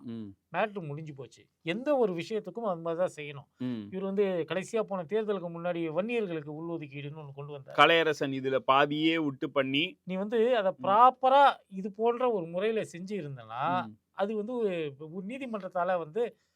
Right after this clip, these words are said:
Speaker 2: தள்ளி வைக்கப்பட்டிருக்கு.
Speaker 1: தேர்தலுக்கு முந்தினா இல்ல, தேர்தல்
Speaker 2: அன்னைக்கு ஈவினிங்
Speaker 1: அனௌன்ஸ்
Speaker 2: தான்
Speaker 1: பண்ற
Speaker 2: தேர்தலா?
Speaker 1: அன்னைக்கு. ஆ, தேர்தல் அனௌன்ஸ் பண்ண, இப்ப
Speaker 2: ம்.
Speaker 1: எடப்பாடி சொல்றாரு தேர்தலுக்கு முன்னாடி மு-, வெற்று அறிவிப்பா வருதுன்னு.
Speaker 2: ம்.
Speaker 1: என்ன வெற்று அறிவிப்பா வருது?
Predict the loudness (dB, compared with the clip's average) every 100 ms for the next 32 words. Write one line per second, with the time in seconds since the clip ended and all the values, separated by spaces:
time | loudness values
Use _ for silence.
0 | _ _ -2 0 0 -2 -4 -6 -4 2
1 | 6 6 6 6 4 0 -6 -6 -4 -4
2 | -2 0 0 2 0 -2 _ 6 12 12
3 | 12 12 12 12 12 12 12 12 12 12
4 | 12 12 12 12 12 10 8 6 -2 -6
5 | -6 2 6 6 8 8 8 6 0 -2
6 | -2 -2 0 2 4 6 8 8 6 0
7 | 4 4 2 0 2 2 0 -4 -8 -8
8 | -8 -6 -4 -2 0 0 0 -2 0 0
9 | -4 -12 -12 -14 _ _ -6 -4 -2 0
10 | 0 2 2 0 -4 0 2 0 -4 -8